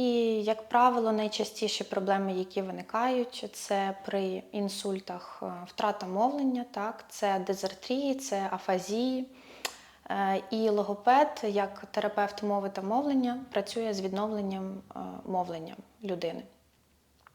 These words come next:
М, визначивши, звісно, спочатку форму і працюючи поетапно з ко-, е, з кожною проблемою, так, і також заїкання. Тобто, м,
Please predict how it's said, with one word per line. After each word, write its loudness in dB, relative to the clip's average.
М, -4
визначивши, 0
звісно, -6
спочатку -10
форму 6
і 10
працюючи 6
поетапно 4
з -6
ко-, -6
е, 2
з 0
кожною 0
проблемою, -2
так, 0
і 2
також 0
заїкання. -2
Тобто, -10
м, -6